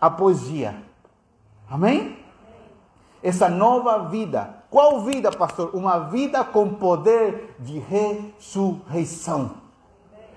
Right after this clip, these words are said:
Não é qualquer vida, não é uma vida para me tornar um religioso mais, uma pessoa quadrada. É uma vida que tem poder sobre o pecado e sobre a morte.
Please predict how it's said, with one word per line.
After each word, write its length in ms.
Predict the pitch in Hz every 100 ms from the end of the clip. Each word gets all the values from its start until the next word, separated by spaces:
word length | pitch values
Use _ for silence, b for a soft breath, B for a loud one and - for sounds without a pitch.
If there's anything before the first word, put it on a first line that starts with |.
| b b
Não 140 | 190
é 140 | 254
qualquer 480 | 277 269 262 285 269
vida, 340 | 190 262 175 160
não 100 | 202
é 80 |
uma 200 | 294 285 202
vida 260 | 262 262
para 120 | 247 220
me 160 | 214
tornar 400 | 214 208 202 220
um 100 | 220
religioso 760 | 208 214 214 185 190 233 226 233
mais, 340 | 240 208 - - -
uma 160 | 156 175
pessoa 360 | 180 196 196
quadrada. 680 | 196 190 175 196 147 117 - - -
É 120 | 190
uma 280 | 196 196 175
vida 680 | 143 147 277 285 285 285 - - - _ _ _ _ _ _ _ _ _
que 100 | 139
tem 260 | 180 202 196
poder 520 | 196 180 156 220 220
sobre 360 | 220 202 180
o 80 | 170
pecado 760 | 175 156 - 180 220 180 123 123
e 40 | -
sobre 380 | - 190 156
a 100 | 151
morte. 560 | 147 156 156 - -